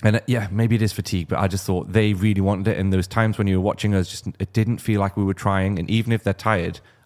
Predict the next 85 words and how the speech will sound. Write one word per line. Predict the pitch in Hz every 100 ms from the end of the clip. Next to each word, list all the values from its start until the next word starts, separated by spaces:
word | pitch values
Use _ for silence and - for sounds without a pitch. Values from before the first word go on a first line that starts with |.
| -
I | 98
thought | 90 95
the | 104 98
effort | 92 -
dropped | 104 95
off | 98
yesterday. | 98 92 95
And | 92
I |
think | 120 82
Eddie | 98 92
Howe | 90
alluded | 87 117 147 -
to |
that | 98 92
in |
his | 92
comments. | - 104 87 - - -
It | 104
wasn't | 113 120
so | -
much | 107 -
about | - 85
the | 95 90 - _ _ _
tactical | - 123 - 104 95
or |
mistake | 90 - 120 -
making. | 95 98
It |
was | 92
more | 101 98
he | - 101
s-, | 98 - -
he | 95
seemed | - 101 90
to |
think | - 92
that, | - -
um, | 92 90 - - _ _ _ _ _
the | 101
attitude | 101 95 - 107
was | 104 92
wrong. | 104 110
And | 95
I, | 95
I | 92
would | 95
agree | 92 98 101 104
in | -
the | 92
first | - 98 -
half, | 98 92
especially | 92 - 101 - 85 85
with | - 90
the | 92
attitude | - - 90
was | 85
all | 95 95
wrong. | 98
And | 90
to, | -
to | 98
be | -
honest, | 107 92
up | 101 -
to |
about | 95 92
sixty, | - 98 - 95
seventy | - 87 -
minutes, | 95 110 -
the | 104
attitude | - 110 101
was | 98
wrong. | 101
And | 92 92
then | 101 104
we | 101
sort | - 101 98
of | 92
started | - - 98 92 -
to |
try | - 95 98
a | 98
bit. | -
But | 104